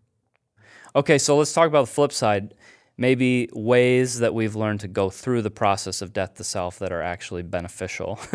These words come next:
<laughs> and godly, um, instead of being totally just more self.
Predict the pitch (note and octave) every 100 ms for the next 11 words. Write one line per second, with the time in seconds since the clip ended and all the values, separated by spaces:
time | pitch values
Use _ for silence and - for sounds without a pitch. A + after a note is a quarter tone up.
0 | E3 - - - - A#2 A2+ G#2 G2+ G2+
1 | F#2+ D#2+ D#2+ - - - G#2 G#2 G#2 F#2
2 | F2 F#2 - G2+ F#2 G#2 F#2 E2+ F2 F2
3 | - G#2+ F#2+ E2+ D#2+ E2+ E2 F2+ D#2 -
4 | D#2 - -